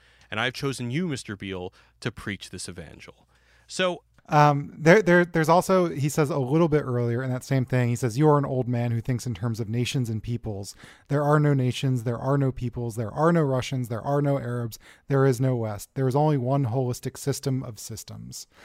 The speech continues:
Speaker 2: multinational dominion of dollars."
Speaker 1: Right. So what I'm saying is that capitalism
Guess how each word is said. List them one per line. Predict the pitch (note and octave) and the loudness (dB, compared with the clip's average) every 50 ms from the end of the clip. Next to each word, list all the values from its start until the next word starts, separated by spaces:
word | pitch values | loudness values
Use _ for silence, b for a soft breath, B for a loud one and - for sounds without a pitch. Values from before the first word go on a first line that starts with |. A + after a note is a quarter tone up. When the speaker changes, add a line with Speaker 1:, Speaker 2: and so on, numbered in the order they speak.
| B B B B B | B B B B B
Speaker 2:
multinational | C3+ D3 D#3 D#3+ - F3 E3 D#3+ D3+ C3+ C3+ C3+ B2+ - - C#3+ C3 B2+ G#2+ | 2 2 2 2 2 0 2 2 2 2 0 0 -2 -2 -4 -4 -4 -4 -4
dominion | A#2+ A#2 A2+ A2+ A#2+ A#2+ A#2+ A#2+ B2 | -4 -4 -2 -2 -2 -2 -2 -4 -4
of | B2 A#2 G2+ F#2+ F#2 | -6 -8 -12 -14 -12
dollars." | A2 G#2 G2 - B2 - - - - - - - _ _ _ _ _ _ _ _ _ _ _ _ _ _ _ _ _ _ _ _ _ _ _ _ _ _ - | -12 -12 -12 -12 -14 -16 -16 -16 -16 -16 -16 -18 _ _ _ _ _ _ _ _ _ _ _ _ _ _ _ _ _ _ _ _ _ _ _ _ _ _ -10
Speaker 1:
Right. | G2 F2 - - _ - _ _ _ _ _ _ _ _ _ _ _ _ _ _ _ _ b b b b b b b b | -8 -8 -8 -10 _ -20 _ _ _ _ _ _ _ _ _ _ _ _ _ _ _ _ b b b b b b b b
So | - E3 D#3+ D#3 D#3 - | -2 -2 -2 -2 -2 -4
what | D#3+ E3+ | -2 -2
I'm | F3 F3 F#3 F3+ | 0 0 -2 -2
saying | - - E3+ D#3 D3+ D3 D3 C#3 | -4 -2 -2 -2 -2 -4 -6 -6
is | C3+ C3+ B2+ A#2 | -6 -8 -6 -4
that | - B2 A2 - | -4 -4 -4 -6
capitalism | - - - D#3 - - D3 C3 C3+ C#3 A#2 A#2 A#2 A#2 A2+ G#2+ - | -6 -4 -4 -4 -4 -6 -8 -10 -8 -8 -6 -6 -6 -6 -6 -8 -12